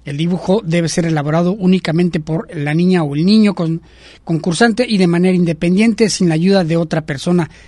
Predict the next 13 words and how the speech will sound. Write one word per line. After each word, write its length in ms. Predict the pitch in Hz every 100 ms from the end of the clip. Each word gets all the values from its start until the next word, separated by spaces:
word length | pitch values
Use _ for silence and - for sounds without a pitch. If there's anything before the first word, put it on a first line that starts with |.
| -
Al 140 | 147
reverso 380 | 139 147 160 160
del 180 | 151 143
dibujo 400 | 156 196 - 208
se 140 | -
solicita 480 | 220 196 165 - 190
anotar 340 | 165 160 208 202
la 100 | 165
siguiente 360 | - 165 170
información 580 | 156 143 143 139 202 208 - - -
de 160 | 175 202
manera 360 | 175 180 185
legible. 540 | 170 156 - 202 190